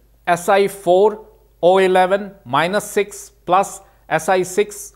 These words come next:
O sixteen minus eight equal to S I ten O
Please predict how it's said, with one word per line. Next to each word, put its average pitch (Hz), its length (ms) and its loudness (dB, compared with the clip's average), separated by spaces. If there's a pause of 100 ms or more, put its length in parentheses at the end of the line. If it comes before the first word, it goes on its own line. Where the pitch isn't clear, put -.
(120)
O 190 140 2
sixteen 180 500 -6
minus 175 420 -4
eight 185 300 -2 (180)
equal 165 320 -2
to 185 360 -4
S 170 260 0
I 175 180 2
ten 185 460 -2
O 180 160 0